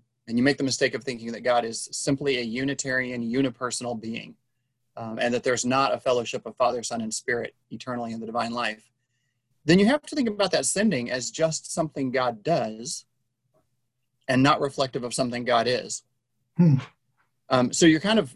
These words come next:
Speaker 1: you're, you're locked into a shallower understanding of what the gospel is. Like, there's the great God, and God is wonderful and powerful, and then he does a thing where he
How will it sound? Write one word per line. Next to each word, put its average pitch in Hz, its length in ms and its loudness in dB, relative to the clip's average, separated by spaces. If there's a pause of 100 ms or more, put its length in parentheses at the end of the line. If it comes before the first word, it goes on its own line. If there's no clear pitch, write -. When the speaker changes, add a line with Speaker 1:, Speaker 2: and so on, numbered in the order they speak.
(120)
Speaker 1:
you're, 147 220 -4
you're 147 180 -4
locked 175 240 2
into 156 200 2
a 127 60 4
shallower 156 680 0
understanding 131 580 -2
of 117 80 -6
what 117 120 -10
the 117 60 -14
gospel 113 460 -4
is. - 160 -12
Like, 117 220 -4 (180)
there's 135 400 4
the 131 100 0
great 185 280 6
God, 147 500 4
and 127 100 -6
God 135 180 4
is 131 80 -2
wonderful 135 680 -2
and 127 120 -6
powerful, 131 640 0 (800)
and 139 100 6
then 170 140 6
he 156 120 4
does 160 340 6
a 151 80 0
thing 120 560 -6 (160)
where 131 160 2
he 120 480 -4